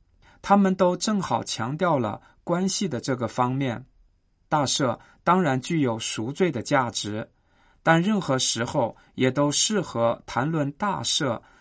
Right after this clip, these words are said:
在关系和灵修的层面的宝贵意义，以及他对个人成圣道路上的支持。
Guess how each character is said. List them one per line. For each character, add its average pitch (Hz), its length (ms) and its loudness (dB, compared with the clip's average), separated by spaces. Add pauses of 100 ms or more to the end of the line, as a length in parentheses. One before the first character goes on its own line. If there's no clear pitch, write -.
在 151 220 2
关 202 360 0
系 - 340 -2
和 160 220 0
灵 131 260 0
修 202 220 -2
的 185 160 -2
层 117 320 -6
面 165 260 0
的 107 220 -6 (220)
宝 104 240 -2
贵 147 260 2
意 123 100 -2
义， 123 440 0 (340)
以 139 160 0
及 160 160 0
他 160 240 4
对 160 240 2
个 196 240 2
人 151 180 0
成 147 320 -4
圣 165 380 0 (140)
道 175 180 0
路 180 180 0
上 135 220 -2
的 113 120 -4
支 208 300 -2
持。 107 460 -4